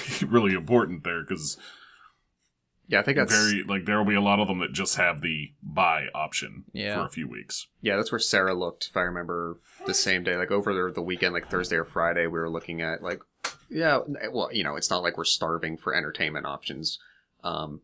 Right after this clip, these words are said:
Speaker 2: but if we wanted to look at one of these, I think she looked at Amazon as well. And it was basically the, it, I mean, it seems to be pretty consistent across every platform. Like, I don't think you're gonna find,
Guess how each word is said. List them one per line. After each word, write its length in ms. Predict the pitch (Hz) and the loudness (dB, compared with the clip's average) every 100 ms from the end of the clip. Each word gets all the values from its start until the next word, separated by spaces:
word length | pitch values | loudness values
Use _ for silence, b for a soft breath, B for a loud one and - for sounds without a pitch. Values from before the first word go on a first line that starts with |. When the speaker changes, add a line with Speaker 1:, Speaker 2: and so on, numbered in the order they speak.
| _ _ | _ _
Speaker 2:
but 140 | 110 107 | -2 -2
if 100 | 107 | -2
we 200 | 87 - - | -4 -8 -10
wanted 340 | 104 104 85 - | 0 0 0 -2
to 120 | 95 | -4
look 160 | 82 87 | -4 -6
at 100 | - | -6
one 160 | 85 | -8
of 140 | 76 - - | -8 -12 -10
these, 340 | 85 80 76 | -6 -6 -6
I 60 | 78 | -8
think 160 | 85 | -6
she 160 | - 95 | -4 -4
looked 200 | 78 - | -4 -6
at 80 | 73 | -6
Amazon 500 | 73 76 78 73 69 | -6 -6 -6 -8 -8
as 140 | 78 | -8
well. 240 | 85 76 73 | -6 -6 -6
And 60 | |
it 20 | |
was 100 | 76 | -6
basically 400 | - 131 113 87 90 B B | 2 2 2 -4 -8 B B
the, 60 | - - | -4 -4
it, 80 | 117 | -2
I 40 | 123 | 0
mean, 80 | 120 | 2
it 80 | |
seems 140 | 247 202 | 2 2
to 80 | 117 | 0
be 100 | 107 | 0
pretty 200 | 120 95 | -2 -2
consistent 420 | 87 - 98 82 | -2 -2 -2 -4
across 260 | - 98 | -4 -4
every 160 | - - | -4 -6
platform. 480 | - 82 80 82 76 | -2 -2 -2 -6 -4
Like, 140 | 76 | 0
I 20 | |
don't 140 | 101 107 | 0 -2
think 120 | 104 | -2
you're 100 | 98 | -2
gonna 120 | 92 | -2
find, 560 | - - 92 87 87 | -4 -2 -2 -2 -4